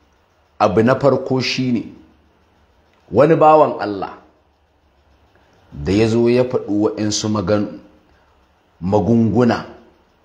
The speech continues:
ya zo ya ci ya ƙoshi, ya faɗi waɗansu abubuwa wanda babu su a karatu da sunan da'awar sunna. Muka zo nan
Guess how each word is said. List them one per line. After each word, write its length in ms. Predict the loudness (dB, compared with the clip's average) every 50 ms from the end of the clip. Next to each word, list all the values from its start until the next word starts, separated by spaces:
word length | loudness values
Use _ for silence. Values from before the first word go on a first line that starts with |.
| _ _ _ _ _ _ _ _ _ _ _ _ _ _ _ _ _ _ _ _ -8
ya 200 | -2 0 2 2
zo 180 | 4 4 2 2
ya 180 | 2 2 0 -2 -4
ci 200 | -6 -2 0 0
ya 80 | 0
ƙoshi, 520 | -2 -4 -4 -4 -4 -6 -6 -8 -4 -2 -2
ya 80 | -2
faɗi 280 | -2 -4 -8 -8 -6 -6
waɗansu 580 | -2 -2 -2 -4 -2 -4 -4 -4 -4 -4 -6 -2 0
abubuwa 580 | 2 2 2 2 0 0 0 0 0 0 2 2
wanda 360 | 0 0 0 0 -2 -2 -4 -6
babu 500 | -4 -4 -2 -2 0 -2 -2 -4 -6 -8
su 280 | -8 -8 -6 -8 -6 -6
a 80 | -8 -8 -8
karatu 520 | -10 -10 -8 -8 -10 -10 -12 -14 -16 -16 -18 -20 -20 _ _ _ _ _ _ _ _ _ _ _ _ _ _ _ _ _ _ _ _ _ _ _ -10
da 160 | -6 -4 -4
sunan 520 | -4 -4 -2 -2 -2 0 0 0 -2 0 -2
da'awar 340 | -2 -2 -2 -4 -4 -4
sunna. 560 | -4 -6 -6 -6 -6 -8 -6 -6 -8 -8 -10 -14 -20 -20 _ _ _ _ _ _ _ _ _ _ _ _ _ _ _ _ _ _ _ _ _ _ _ _ _ _ _ _ _ _ _ _ _ _ _ _ _ -8
Muka 340 | -4 -4 -2 0 0 -2
zo 220 | 0 0 0 0 0
nan 380 | 0 -2 -2 -4 -6 -10 -14